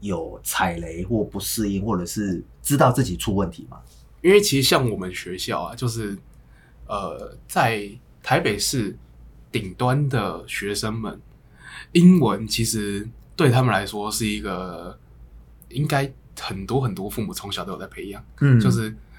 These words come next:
Speaker 2: 他们都是很优秀的人，所以他们都意识得到英文的重要性，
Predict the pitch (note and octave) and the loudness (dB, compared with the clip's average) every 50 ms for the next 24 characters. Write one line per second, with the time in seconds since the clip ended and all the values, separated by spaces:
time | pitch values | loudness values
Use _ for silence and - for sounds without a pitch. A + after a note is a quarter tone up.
0 | - - - - C#3+ C#3+ C3 G#2+ G2+ G2+ A#2 A2+ A#2 A#2 B2 A2 G#2 G#2+ - - | -20 -10 -2 0 2 2 2 2 0 0 0 0 0 0 0 -2 -2 -4 -8 -14
1 | - - - - - - - A2 G#2+ A2 A#2 A#2 A#2+ A#2 F#2+ - - - - - | -20 -20 -20 -20 -14 -6 -4 0 2 2 2 2 2 0 0 -2 -8 -12 -16 -20
2 | - - - - C#3 B2+ C#3+ D3+ C3 B2 C3+ - D#3+ C#3 G#2 - - B2+ G#2+ F2 | -20 -12 -4 0 2 2 4 4 2 2 0 0 0 0 0 0 0 -2 -2 -4
3 | E2 D#2+ G2+ G2 F#2+ F#2+ - - - - - C#3+ C3+ C3 A#2 F#2+ E2+ F#2+ F#2+ G2+ | -6 -4 -2 0 0 -2 -2 -6 -18 -10 -2 0 2 2 2 2 -2 -4 -6 -8
4 | G2 F#2 F2+ F2+ - - F2+ F#2 | -6 -6 -8 -8 -8 -10 -10 -10